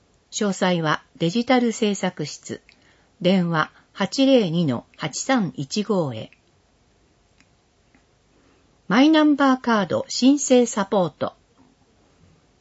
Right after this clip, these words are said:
申請に必要な顔写真を無料で撮影し、申請書の記入までお手伝いします。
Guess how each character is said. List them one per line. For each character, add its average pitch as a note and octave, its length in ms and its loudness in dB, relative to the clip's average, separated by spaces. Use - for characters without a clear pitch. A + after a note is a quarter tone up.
申 C4 280 2
請 C4 200 4
に B3 140 4
必 - 240 -6
要 A3+ 180 2
な G3+ 140 0
顔 G#3+ 260 -2
写 B3+ 160 0
真 E3+ 320 -2
を C3+ 160 -2
無 C#3+ 140 -2
料 G#3+ 200 0
で G#3+ 140 -4
撮 - 280 -8
影 D#3+ 220 -4
し、 D3 280 -12
申 C4 280 4
請 C4 180 2
書 B3+ 160 -2
の A3+ 140 0
記 A3 160 -4
入 B3 200 4
ま A3+ 140 0
で C#3+ 180 -6
お C#3+ 100 -8
手 G#3+ 120 -2
伝 D#3 280 -6
い - 20 -6
し - 160 -10
ま G#2+ 100 -8
す。 - 180 -20